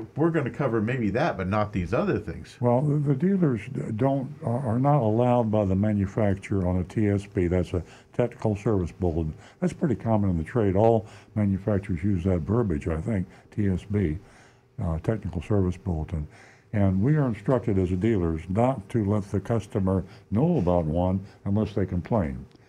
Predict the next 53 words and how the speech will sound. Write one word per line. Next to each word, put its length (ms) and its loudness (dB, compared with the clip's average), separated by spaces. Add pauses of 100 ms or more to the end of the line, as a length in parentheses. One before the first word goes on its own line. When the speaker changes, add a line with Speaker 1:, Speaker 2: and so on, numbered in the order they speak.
Speaker 1:
Exactly. 480 0
Speaker 2:
So 200 2
if, 200 -2
if 220 -2
you're 180 -2 (120)
hard 220 2
of 120 2
hearing 420 2
and, 180 0 (360)
and 240 2
you're 120 2
driving 380 2
a 40 2
rav 320 4
four 380 2 (500)
and 280 0
you 100 2
don't 240 2
know 160 2
you 140 2
have 320 2
it, 100 2 (640)
and 120 -2
somebody 360 2
else 260 2
is 140 0
driving 360 2
with 180 0
you 60 2
and 100 -2
say, 80 0
"What's 240 0
that 160 2
noise?" 280 2
You 60 -4
say, 160 -2
"I 100 4
don't 140 0
hear 140 4
anything." 340 2 (400)
Just 180 -2
to 60 -18
be 160 2
safe, 400 0 (280)
bring 220 0
it 100 2
in. 340 2 (420)
And 340 0
if 220 0
you, 240 0 (280)
if 180 -4
you 200 -2 (200)
complain, 640 0